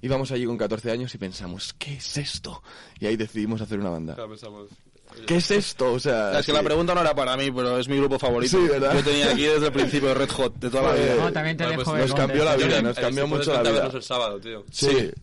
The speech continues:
Speaker 2: Sí, sí,
Speaker 1: sí,
Speaker 2: sí,
Speaker 1: sí.
Speaker 2: te va a gustar.
Speaker 3: Vale.
Speaker 4: ¿Qué os ha-,
Speaker 3: Vale.
Speaker 4: qué os hace distintos?
Speaker 2: Eh, f-, distintos es que todos somos distintos, entonces solo hay
Speaker 1: Ser
Speaker 2: que ser,
Speaker 1: únicos,
Speaker 2: ser,
Speaker 1: ¿no?
Speaker 2: ser uno mismo,
Speaker 1: Sí.
Speaker 2: exactamente. Y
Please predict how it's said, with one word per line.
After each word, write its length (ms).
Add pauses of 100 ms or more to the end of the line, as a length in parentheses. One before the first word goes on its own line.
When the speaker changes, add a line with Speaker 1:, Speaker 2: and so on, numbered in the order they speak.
(120)
Speaker 2:
Sí, 80
sí, 140
Speaker 1:
sí, 0
Speaker 2:
sí, 220
Speaker 1:
sí. 60 (240)
Speaker 2:
te 60
va 60
a 20
gustar. 340
Speaker 3:
Vale. 340 (380)
Speaker 4:
¿Qué 100
os 100
ha-, 60
Speaker 3:
Vale. 80 (100)
Speaker 4:
qué 80
os 80
hace 180
distintos? 680 (1160)
Speaker 2:
Eh, 400
f-, 640
distintos 380
es 80
que 200
todos 220
somos 200
distintos, 440
entonces 280
solo 200
hay 60
Speaker 1:
Ser 200
Speaker 2:
que 60
ser, 100
Speaker 1:
únicos, 320
Speaker 2:
ser, 240
Speaker 1:
¿no? 80
Speaker 2:
ser 200
uno 160
mismo, 380
Speaker 1:
Sí. 80
Speaker 2:
exactamente. 560
Y 140